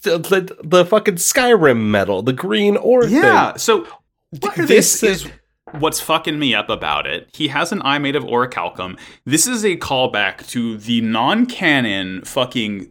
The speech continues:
Speaker 2: entire season four of Yu-Gi-Oh! Duel Monsters that we s-, had to speedrun because it was so bad.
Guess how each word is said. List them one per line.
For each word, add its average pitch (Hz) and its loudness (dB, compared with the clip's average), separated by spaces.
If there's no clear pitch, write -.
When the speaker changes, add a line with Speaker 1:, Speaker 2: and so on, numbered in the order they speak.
Speaker 2:
entire 127 -2
season 135 0
four 120 -2
of 104 -2
Yu-Gi-Oh! 107 -2
Duel 95 -4
Monsters 120 -4
that 117 -4
we 120 0
s-, - -2
had 156 -4
to 117 -8
speedrun 143 -4
because 120 -4
it 120 -6
was 107 -6
so 113 0
bad. 90 -4